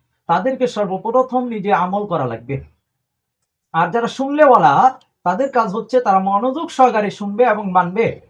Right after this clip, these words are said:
ক্বালু সামি'না ওয়া আতা'না, তারা বলবে, "আমরা শুনলাম এবং আমরা মেনে নিলাম।" সুবহানাল্লাহ। তো আল্লাহ তাআলা আমাদেরকে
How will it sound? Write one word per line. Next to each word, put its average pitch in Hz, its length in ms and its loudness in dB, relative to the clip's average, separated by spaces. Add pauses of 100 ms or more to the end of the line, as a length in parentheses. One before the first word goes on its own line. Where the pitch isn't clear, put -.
ক্বালু 220 500 6
সামি'না 269 800 2
ওয়া 240 200 4
আতা'না, 254 960 2 (180)
তারা 185 160 0
বলবে, 233 240 -2
"আমরা 214 200 -6
শুনলাম 214 580 -6
এবং 156 200 -6
আমরা 143 200 -8
মেনে 139 220 -8
নিলাম।" 117 240 -14
সুবহানাল্লাহ। 147 720 -8
তো 160 60 0
আল্লাহ 196 200 2
তাআলা 226 180 -4
আমাদেরকে 226 480 -4